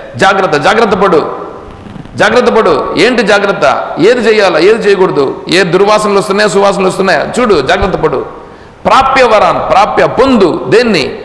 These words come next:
వరాన్, గొప్పదైనటువంటి ఆత్మతత్వ స్వరూపాన్ని నీ బోధత, తెలుసుకో, తెలుసుకో, తెలుసుకుని దాన్ని పొందు. ఏమండి? ఆ, ఇప్పుడు చూడు, <clears throat> జన్మ దుఃఖం,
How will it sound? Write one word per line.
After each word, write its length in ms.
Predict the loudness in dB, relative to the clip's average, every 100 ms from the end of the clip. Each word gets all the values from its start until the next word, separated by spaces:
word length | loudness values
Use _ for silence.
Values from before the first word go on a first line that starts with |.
| -16 -4
వరాన్, 680 | 0 2 2 0 -2 -4 -8 -10 -6
గొప్పదైనటువంటి 760 | -6 -2 0 2 2 2 2 2
ఆత్మతత్వ 580 | 2 0 0 0 0
స్వరూపాన్ని 540 | 0 2 2 2 0 0
నీ 160 | -2
బోధత, 720 | 0 2 4 2 2 2 0 0
తెలుసుకో, 560 | 0 -2 0 0 0 -6 -10 -12 -14 -14 -14 -12 -14 -14 -20 -20 -20 -20 -4 0
తెలుసుకో, 420 | 2 2 2 2
తెలుసుకుని 460 | 2 0 0 0
దాన్ని 220 | 0 0 0
పొందు. 320 | -2 -2 -4 -6 -10 -18 -20 -20 -20 -20 -20 -20 -20 -20 -20 -20 -20 -20 -20 -20 -20 -20 -20 -14 -4
ఏమండి? 420 | -2 0 0 0 -4 -12 -14 -18 -8
ఆ, 280 | -2 0 -2 -2
ఇప్పుడు 200 | 0 0
చూడు, 300 | 2 0 -2 -12 -14 -16 -20 -20 -20 -20 -20 -20 -6
<clears throat> 520 | -4 -2 -4 -8 -14 -8
జన్మ 420 | -4 -2 0 0
దుఃఖం, 640 | 0 -2 -2 -2 -4 -10